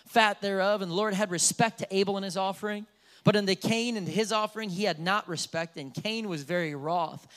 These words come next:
and his countenance fell. And the Lord appears, you talk about grace, appears to Cain and says, Cain, why are you angry? Why is your countenance fallen? If thou doest well, wilt thou not be accepted?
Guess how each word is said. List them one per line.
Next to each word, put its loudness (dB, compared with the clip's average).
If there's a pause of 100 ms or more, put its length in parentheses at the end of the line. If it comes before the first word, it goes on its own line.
(180)
and 2
his 2
countenance -4
fell. -6 (500)
And 2
the 8
Lord 6
appears, -2
you -4
talk 0
about 0
grace, 0
appears -4
to -6
Cain -6
and -12
says, -6
Cain, -2 (640)
why 2
are 6
you 0
angry? 0
Why 6
is 0
your 0
countenance -2
fallen? 2
If 0
thou 6
doest 2
well, 2
wilt 0
thou 4
not 0
be -2
accepted? -4